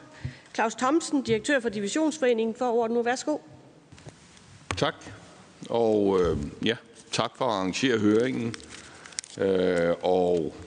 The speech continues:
Speaker 2: øh, jeg kommer jo fra en branche, hvor vi nogle gange har det med at tale forholdsvis direkte til hinanden i det offentlige rum.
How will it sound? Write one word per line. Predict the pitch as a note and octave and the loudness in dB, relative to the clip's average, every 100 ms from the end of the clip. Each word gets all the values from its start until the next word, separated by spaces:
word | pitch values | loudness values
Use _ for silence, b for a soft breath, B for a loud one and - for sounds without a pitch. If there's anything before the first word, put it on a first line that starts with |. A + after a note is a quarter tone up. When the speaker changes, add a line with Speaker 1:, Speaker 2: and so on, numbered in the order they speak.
| - - | -10 -4
Speaker 2:
øh, | E2+ E2+ | 0 2
jeg | F2+ | 0
kommer | - C3 A#2+ | 0 -2 -2
jo | |
fra | G#2+ G#2 | -2 -4
en | G#2 | -2
branche, | F2+ F2+ G2+ B2 | -2 0 0 0
hvor | A2 | 0
vi | F#2+ G2+ | 2 2
nogle | G2+ A#2+ | 2 2
gange | G#2 G#2 | 0 0
har | G#2 G#2 | -2 -4
det | A2 | -2
med | G#2+ | 0
at | G#2 | 0
tale | - G2 A2 | 0 -2 -2
forholdsvis | - G2 A2 - - | 0 0 0 -4 0
direkte | G#2+ G#2+ F#2 F#2 - | 2 2 2 -4 -6
til | - | -2
hinanden | G2+ F2 F#2+ A2 | 0 2 2 2
i | |
det | G2 | 4
offentlige | F2 E2+ A2 G2+ | 2 2 2 2
rum. | F#2 | 2